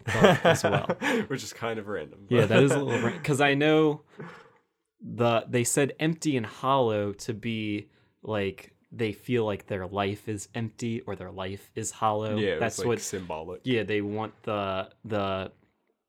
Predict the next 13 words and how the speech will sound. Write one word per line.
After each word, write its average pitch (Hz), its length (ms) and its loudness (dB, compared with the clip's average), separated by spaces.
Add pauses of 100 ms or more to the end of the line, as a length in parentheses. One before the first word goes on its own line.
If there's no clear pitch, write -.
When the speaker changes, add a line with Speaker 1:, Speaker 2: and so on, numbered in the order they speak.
(340)
Speaker 1:
the 98 280 -2
doctors 104 760 0
of 101 220 -4
these 98 180 -2
institutions 101 760 -4
to 92 280 -4 (240)
connect 107 360 -2
the 95 80 -8
dots - 420 -6
there - 300 -14
Speaker 2:
Yeah. 104 220 -8
Speaker 1:
for 110 240 -4
them. - 160 -18